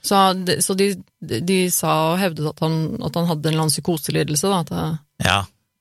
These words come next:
Speaker 1: Ja.
Speaker 2: Ikke at det egentlig hadde noen effekt til slutt, men, eh, det ble i hvert fall nevnt. Men så er det jo enda litt mer interessant å gå enda lenger tilbake igjen, fordi som jeg var innom tidligere, hvis en, eh, hvis en ser litt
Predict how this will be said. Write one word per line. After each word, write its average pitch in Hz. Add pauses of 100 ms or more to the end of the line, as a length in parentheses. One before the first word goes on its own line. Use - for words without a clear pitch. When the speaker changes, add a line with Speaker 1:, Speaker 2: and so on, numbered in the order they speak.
(280)
Speaker 1:
Ja. -
Speaker 2:
Ikke 160
at 104
det 95
egentlig 90
hadde 85
noen 87
effekt 87
til -
slutt, - (240)
men, 95
eh, 92
det 90
ble 90
i 90
hvert 90
fall 90
nevnt. 98 (760)
Men 131
så 143
er 147
det 135
jo 123
enda 104
litt 120
mer 98
interessant 95
å 92
gå 92
enda 90
lenger 92
tilbake 85
igjen, - (400)
fordi 95
som -
jeg 95
var 95
innom 95
tidligere, 95 (920)
hvis 101
en, 101
eh, 90 (2250)
hvis 110
en 131
ser 127
litt 110